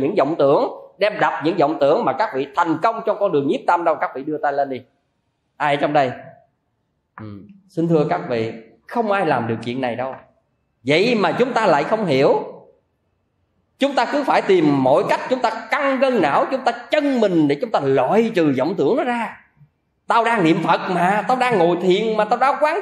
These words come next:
chiếu mà, tao cố nhìn hình Quan Âm mà con quỷ nào nó hiện vô hoài vậy?" Ví dụ vậy. Đó. Mình đầu óc thì cố mà hình dung Đức Phật Di Đà, cố mà hình dung Đức Quan Âm, cố mà hình dung Đức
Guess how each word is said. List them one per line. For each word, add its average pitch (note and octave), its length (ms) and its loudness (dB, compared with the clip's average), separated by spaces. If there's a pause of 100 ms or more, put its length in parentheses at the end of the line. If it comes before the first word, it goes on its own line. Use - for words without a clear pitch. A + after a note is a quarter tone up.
chiếu E4+ 140 4 (120)
mà, F3+ 480 -2
tao B3 180 0
cố D#4 220 4
nhìn F3+ 140 2
hình F#3+ 160 0
Quan A#3 200 2
Âm A#3+ 240 -2
mà F3+ 140 2
con B3 160 2
quỷ F#3+ 260 4
nào F#3+ 160 2
nó A3+ 100 4
hiện F3 240 2
vô B3+ 140 6
hoài F#3 200 4
vậy?" G3 500 2 (180)
Ví A#3+ 80 -4
dụ G3+ 220 4
vậy. G#3 300 0 (800)
Đó. E3 140 -6 (1040)
Mình F3+ 380 0
đầu G3 200 2
óc C#4+ 160 4 (100)
thì F3+ 160 4
cố D4+ 280 4
mà F#3+ 60 2
hình E3 260 2
dung C4+ 220 0
Đức D#4 160 -2
Phật D3 220 -2
Di C4 140 -4
Đà, D#3 360 0 (300)
cố E4 320 4
mà F3 80 4
hình D3 220 4
dung C4+ 200 0
Đức E4 200 0
Quan B3 200 2
Âm, B3+ 440 -4
cố E4 240 4
mà F#3+ 80 6
hình D#3+ 100 0
dung A#3 180 2
Đức D#4+ 100 0